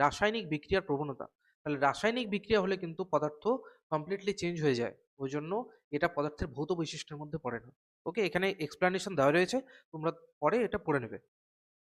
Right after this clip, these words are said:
নেক্সট কোশ্চেনে আসি। বলেছে যদি বস্তু অবিচ্ছিন্ন থাকতো, অবিচ্ছিন্ন থাকতো মানে সেটাকে আলাদা করা যেত না। আমরা জানি যে পদার্থের মধ্যে অনেক ফাঁকা জায়গা থাকে বা পদার্থের অণুগুলোর মধ্যে একটু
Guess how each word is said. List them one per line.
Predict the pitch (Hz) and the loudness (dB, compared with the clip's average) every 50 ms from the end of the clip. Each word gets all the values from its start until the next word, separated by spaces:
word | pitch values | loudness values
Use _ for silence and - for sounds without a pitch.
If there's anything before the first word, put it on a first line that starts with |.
| _ - | _ 2
নেক্সট | 196 208 - - - | 2 2 2 -2 -4
কোশ্চেনে | 214 202 - - 208 208 175 | -2 -2 0 2 4 4 4
আসি। | - - 180 208 - _ _ _ _ _ _ _ _ _ _ _ - | 2 0 -4 -10 -12 _ _ _ _ _ _ _ _ _ _ _ 4
বলেছে | 170 214 233 226 180 170 151 | 6 6 6 6 2 2 2
যদি | 160 175 180 240 233 175 170 151 147 | 4 6 6 6 6 6 4 4 0
বস্তু | 170 165 - 175 240 240 - 147 151 | 0 -2 -2 0 0 2 6 8 8
অবিচ্ছিন্ন | 165 214 226 - - - 240 233 233 220 - | 8 6 2 0 -2 -2 0 0 0 0 0
থাকতো, | 180 - - - - 233 - _ _ _ _ _ _ _ _ _ _ _ _ _ _ _ _ _ _ 143 | 0 -4 -4 -8 -12 -12 -12 _ _ _ _ _ _ _ _ _ _ _ _ _ _ _ _ _ _ 0
অবিচ্ছিন্ন | 135 156 185 185 - - 208 214 - | 2 2 0 -2 -4 -2 -2 -2 -2
থাকতো | 214 214 - 214 208 | -2 -4 -4 -4 -4
মানে | 214 220 269 302 320 - - _ _ _ _ _ _ _ _ _ _ _ _ _ _ _ _ _ _ _ _ - | -2 -2 -2 -4 -4 -8 -14 _ _ _ _ _ _ _ _ _ _ _ _ _ _ _ _ _ _ _ _ -2
সেটাকে | - 175 190 185 202 165 | 2 2 6 8 8 8
আলাদা | 165 180 202 190 | 10 8 6 6
করা | 185 196 190 160 | 6 6 4 4
যেত | 151 143 143 127 117 | 4 0 -2 -4 -4
না। | 101 - _ _ _ _ _ _ _ _ _ _ - 127 | -6 -10 _ _ _ _ _ _ _ _ _ _ 0 2
আমরা | 143 147 170 156 | 4 4 6 8
জানি | 175 170 202 196 | 8 8 8 4
যে | 196 - 165 | 4 6 8
পদার্থের | 151 170 185 - - - 208 196 196 | 8 8 8 6 6 4 4 4 4
মধ্যে | 190 190 175 165 185 180 | 0 -4 -2 2 2 2
অনেক | 190 190 - - | 2 2 0 -2
ফাঁকা | - 151 - 185 175 | -2 0 2 2 4
জায়গা | 180 175 185 185 - | 4 4 4 4 2
থাকে | 165 160 - 170 - _ _ | 0 -2 -4 -8 -12 _ _
বা | 151 139 - | 2 4 6
পদার্থের | 147 143 165 165 - - 202 - - | 8 8 8 6 6 4 2 2 0
অণুগুলোর | 151 156 165 160 165 175 196 226 233 220 - - _ _ 147 | -2 -2 -2 0 2 2 2 2 0 -4 -10 -20 _ _ -4
মধ্যে | 151 147 147 175 220 233 - 170 | -4 2 6 6 6 6 4 0
একটু | - - | -2 -2